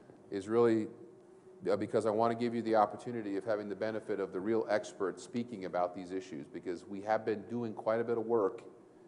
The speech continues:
in the agency, working on updating our safety standards to reflect some new thinking.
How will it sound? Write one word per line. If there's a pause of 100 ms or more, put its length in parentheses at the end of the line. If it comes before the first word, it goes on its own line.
(320)
in
the
agency,
working
on
updating
our
safety
standards (760)
to
reflect
some
new
thinking.